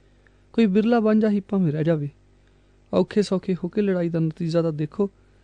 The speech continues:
ਫਿਰ ਤਾਂ ਸਾਡੀਆਂ ਖੁੱਲ੍ਹੀਆਂ ਵਾਗਾਂ ਹਨ, ਪਰੰਤੂ ਹਰ ਹਾਲਤ ਵਿੱਚ ਭਗੌੜੇ ਹੋ ਕੇ ਰਹਿਣ ਦੀ ਜ਼ਿੰਦਗੀ ਨਾਲੋਂ ਤਾਂ ਰਣ ਜੂਝਣ ਦੀ ਜ਼ਿੰਦਗੀ ਜ਼ਿਆਦਾ ਸੋਭਨੀਕ ਹੈ। ਪਰ ਉਹ ਕਾਹਲੇ ਪਏ ਹੋਏ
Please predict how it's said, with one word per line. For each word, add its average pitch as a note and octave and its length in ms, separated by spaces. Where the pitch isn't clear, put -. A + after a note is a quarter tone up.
ਫਿਰ G#3+ 180
ਤਾਂ G3+ 140
ਸਾਡੀਆਂ F3 540
ਖੁੱਲ੍ਹੀਆਂ G3+ 340
ਵਾਗਾਂ C#3 380
ਹਨ, D#3 260
ਪਰੰਤੂ F#3 340
ਹਰ G3 220
ਹਾਲਤ F3+ 340
ਵਿੱਚ D#3+ 200
ਭਗੌੜੇ F#3 300
ਹੋ D#3 120
ਕੇ E3 180
ਰਹਿਣ E3+ 200
ਦੀ F3+ 140
ਜ਼ਿੰਦਗੀ D#3 380
ਨਾਲੋਂ D#3 280
ਤਾਂ C#3 240
ਰਣ F3 240
ਜੂਝਣ F#3 300
ਦੀ F#3+ 100
ਜ਼ਿੰਦਗੀ D#3 400
ਜ਼ਿਆਦਾ D3 500
ਸੋਭਨੀਕ F3 560
ਹੈ। - 120
ਪਰ A3+ 120
ਉਹ A3 80
ਕਾਹਲੇ G#3 280
ਪਏ G3+ 220
ਹੋਏ F3 300